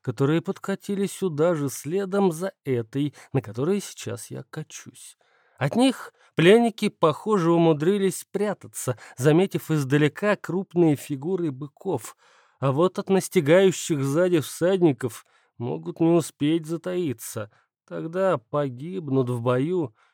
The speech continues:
или снова отправятся в рабство. Ну, это их выбор, и мой тоже.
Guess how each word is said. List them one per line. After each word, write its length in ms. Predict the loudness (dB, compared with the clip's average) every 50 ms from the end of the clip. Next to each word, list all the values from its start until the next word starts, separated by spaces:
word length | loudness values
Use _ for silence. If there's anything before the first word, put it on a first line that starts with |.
| _ -6
или 160 | -2 -2 -2
снова 400 | -2 -2 -2 -2 -2 0 -2 -4
отправятся 720 | -4 -6 -8 -8 -8 -8 -8 -8 -10 -10 -10 -10 -10 -10 -12 _ _ _ -12
в 100 | -10 -8
рабство. 600 | -8 -8 -10 -14 -16 -20 -20 -20 -20 -20 -20 -20 _ _ _ _ _ _ _ _
Ну, 380 | -12 -8 -4 -2 -2 -2 -2 -4 -8 _ _ _ _
это 280 | -16 -16 -12 -8 -6 -4
их 260 | -2 -2 -4 -4 -6
выбор, 520 | -6 -4 -4 -4 -6 -8 -10 -12 -14 -18 _ _ _ _ _
и 220 | -12 -12 -10 -6
мой 320 | -2 0 0 2 0 0 -2
тоже. 500 | -4 -4 -2 -2 -2 -2 -4 -6 -10